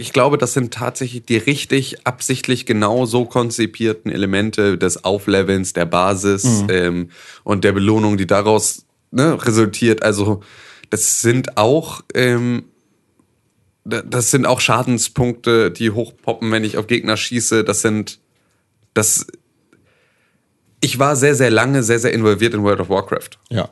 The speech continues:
Speaker 1: Ähm, an, über einen Punkt hinaus, und, an dem ich das noch zu hundert Prozent unter Kontrolle hatte, inwieweit ich ganz gerne involviert wäre oder nicht. Ähm, das heißt, ich bin grundsätzlich auch irgendwie,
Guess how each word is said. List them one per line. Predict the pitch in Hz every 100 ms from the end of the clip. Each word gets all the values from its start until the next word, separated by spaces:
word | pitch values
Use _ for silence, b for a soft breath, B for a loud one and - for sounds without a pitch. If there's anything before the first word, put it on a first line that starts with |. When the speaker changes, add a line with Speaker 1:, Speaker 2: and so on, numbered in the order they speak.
| _ -
Speaker 1:
Ähm, | 107 104 101 98 -
an, | 107 107 58 50
über | 135 131 -
einen | 117 117
Punkt | - 151 143
hinaus, | 123 113 123 139
und, | - 113 - 101 95 - - - - -
an | 113 113
dem | 120
ich | 117
das | 117 120
noch | 110
zu | - 120
hundert | 107 -
Prozent | 113 113 107 -
unter | 107 -
Kontrolle | 104 98 107 113 95
hatte, | 95 98
inwieweit | - 92 101 95 92
ich | 98 -
ganz | 92 90
gerne | - 98 95
involviert | 92 90 90 85
wäre | 98 98 98
oder | 95
nicht. | 92 85 - - b b b b b b
Ähm, | 107 107 104
das | 117
heißt, | 127
ich | 120
bin | 123
grundsätzlich | 117 131 135 - -
auch | 113 123
irgendwie, | 123 117 - 113 110 98